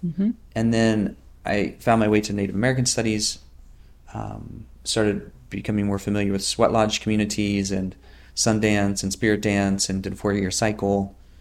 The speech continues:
Speaker 2: of spirit dance in, in an ashram that I was living at for a couple of years, and, um, then was introduced to ayahuasca shamanism.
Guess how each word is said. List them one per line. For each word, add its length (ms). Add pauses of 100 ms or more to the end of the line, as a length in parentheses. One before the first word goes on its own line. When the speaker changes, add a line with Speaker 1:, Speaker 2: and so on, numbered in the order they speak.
(400)
Speaker 2:
of 100
spirit 300
dance 280
in, 280
in 120
an 380 (340)
ashram 400
that 80
I 40
was 120
living 220
at 160
for 80
a 40
couple 220
of 60
years, 380 (840)
and, 680 (100)
um, 520 (480)
then 480
was 240
introduced 400
to 40
ayahuasca 360
shamanism. 560